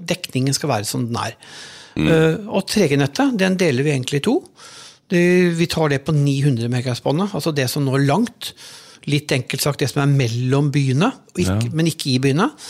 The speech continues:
Speaker 1: Det tar vi bort nå i år. Og i tjue tjue så går lø-, vi løs på tettstedene og byene med tre G-nettet.
Speaker 2: Mm.
Speaker 1: Og fjerde kvartal to tusen og tyve så er tre G-nettet helt, eh, da er det helt borte. Men jeg tror at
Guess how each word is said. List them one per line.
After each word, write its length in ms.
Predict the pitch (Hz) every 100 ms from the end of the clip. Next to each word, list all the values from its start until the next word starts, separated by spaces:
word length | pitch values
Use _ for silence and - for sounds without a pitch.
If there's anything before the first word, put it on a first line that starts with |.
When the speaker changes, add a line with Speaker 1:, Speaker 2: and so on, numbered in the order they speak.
| - -
Speaker 1:
Det 120 | 175
tar 140 | 156 147
vi 80 | 151
bort 200 | 147 127
nå 140 | 147 135
i 40 |
år. 140 | 190 - - - - - - _ -
Og 80 | 170
i 60 |
tjue 340 | 156 - 151 147
tjue 420 | - 156 131 214
så 180 | 208 165
går 140 | 151
lø-, 220 | 139 147 139
vi 120 | 147
løs 200 | 135 120
på 260 | - 135
tettstedene 560 | 123 147 - - 117 131
og 60 | 131
byene 220 | 127 107
med 140 | 117 120
tre 120 | 117
G-nettet. 400 | 117 113 - 139 -
Speaker 2:
Mm. 340 | 92 85 78 -
Speaker 1:
Og 300 | 147 147 147
fjerde 320 | - 180 127
kvartal 340 | - 143 143 151 -
to 140 | -
tusen 220 | 139 135
og 80 | 156
tyve 380 | - 160 143 262 - - - - -
så 160 | - 147
er 60 | 131
tre 240 | 170 131
G-nettet 380 | 120 117 - 131
helt, 340 | 120 123 _
eh, 100 | 135
da 100 | 131
er 20 | 135
det 80 | 135
helt 60 | -
borte. 280 | 135 - 196 - - - -
Men 100 | - 160
jeg 80 |
tror 100 | -
at 60 | 175